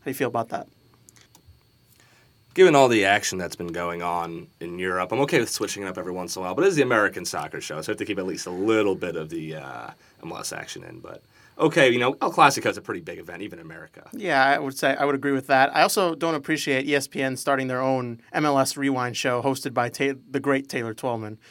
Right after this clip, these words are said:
Speaker 1: who is stealing our thunder and putting us hardworking podcasters out of business.
Speaker 2: Yeah, we're out here grinding so we can put out this, dare I say, uh, enjoyable podcast.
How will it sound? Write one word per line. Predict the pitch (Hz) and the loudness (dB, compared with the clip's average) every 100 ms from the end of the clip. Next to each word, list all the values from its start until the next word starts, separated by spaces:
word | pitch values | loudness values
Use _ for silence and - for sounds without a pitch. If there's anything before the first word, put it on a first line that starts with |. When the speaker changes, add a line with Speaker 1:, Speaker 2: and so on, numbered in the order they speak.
| - _ _ | -20 _ _
Speaker 1:
who | 143 131 127 120 - _ _ _ _ | -4 -4 -4 -8 -10 _ _ _ _
is | 170 - | -6 -4
stealing | 240 294 | -2 0
our | 269 | 0
thunder | 208 226 202 190 202 - | 2 2 2 0 0 -2
and | 190 196 190 - | 0 0 -2 -6
putting | 202 226 | -4 -2
us | 196 | -2
hardworking | - 190 175 175 165 | 2 2 2 -4 -4
podcasters | 151 147 143 131 - 135 | 0 0 4 2 2 -4
out | 131 | -4
of | 123 | -4
business. | 120 113 107 - - | -6 -8 -10 -12 -12
Speaker 2:
Yeah, | - - | -4 0
we're | 208 220 | 4 4
out | 180 | 4
here | 151 139 131 131 _ - | 4 0 0 -6 _ -6
grinding | 135 160 170 139 98 95 101 _ _ | 2 4 2 0 -4 -8 -14 _ _
so | - 135 | -6 0
we | 156 | 0
can | 160 135 | 0 -4
put | 139 | -4
out | 135 131 | -2 -4
this, | 127 131 - - _ - - 120 - 120 113 | -4 -4 -4 -6 _ -20 -20 -20 -20 -20 -20
dare | 117 110 117 | -8 -4 -4
I | 139 | -4
say, | 123 - 113 131 156 | -6 -4 -2 -2 -2
uh, | 147 101 101 92 - _ - | -4 -6 -8 -10 -12 _ -14
enjoyable | 113 104 113 110 123 131 | -14 -10 -8 -6 -4 -4
podcast. | 127 107 120 127 160 165 156 - | -6 -6 -6 -6 -6 -6 -10 -14